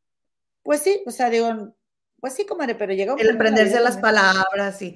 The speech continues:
Speaker 2: o sea, para
Speaker 1: Sí,
Speaker 2: llamar
Speaker 1: sí,
Speaker 2: la
Speaker 1: sí.
Speaker 2: atención, para tener
Speaker 1: Su,
Speaker 2: al-,
Speaker 1: su
Speaker 2: su,
Speaker 1: modo,
Speaker 2: su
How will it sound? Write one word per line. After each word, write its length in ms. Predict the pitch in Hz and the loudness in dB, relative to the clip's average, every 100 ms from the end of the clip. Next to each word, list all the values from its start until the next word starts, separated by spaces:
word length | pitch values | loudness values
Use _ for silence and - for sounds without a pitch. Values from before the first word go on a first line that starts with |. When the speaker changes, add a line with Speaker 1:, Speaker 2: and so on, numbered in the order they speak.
| - | -18
Speaker 2:
o 80 | _ | _
sea, 160 | - 190 | -8 -4
para 140 | 202 | -2
Speaker 1:
Sí, 60 | 196 | 0
Speaker 2:
llamar 140 | 180 | 0
Speaker 1:
sí, 40 | 165 | -2
Speaker 2:
la 80 | 160 | -4
Speaker 1:
sí. 60 | - | -4
Speaker 2:
atención, 280 | 160 180 180 | -6 -6 -4
para 220 | 208 190 | -2 -2
tener 280 | 175 165 160 | -4 -6 -4
Speaker 1:
Su, 40 | |
Speaker 2:
al-, 160 | 170 156 | -6 -8
Speaker 1:
su 140 | 214 | -12
Speaker 2:
su, 60 | 190 | -12
Speaker 1:
modo, 220 | 190 - | -12 -16
Speaker 2:
su 400 | - - 165 - | -20 -18 -16 -18